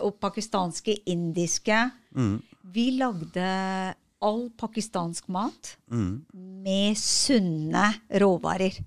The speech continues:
Speaker 2: Mm.
Speaker 1: Brun ris, vi lagde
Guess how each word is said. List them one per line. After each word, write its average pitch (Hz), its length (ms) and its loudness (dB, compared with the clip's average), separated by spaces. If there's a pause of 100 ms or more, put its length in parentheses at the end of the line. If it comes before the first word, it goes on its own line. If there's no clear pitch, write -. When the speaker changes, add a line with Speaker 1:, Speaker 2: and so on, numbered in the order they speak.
(200)
Speaker 2:
Mm. 92 240 0 (540)
Speaker 1:
Brun 202 640 4
ris, 214 640 6
vi 202 100 2
lagde 190 340 6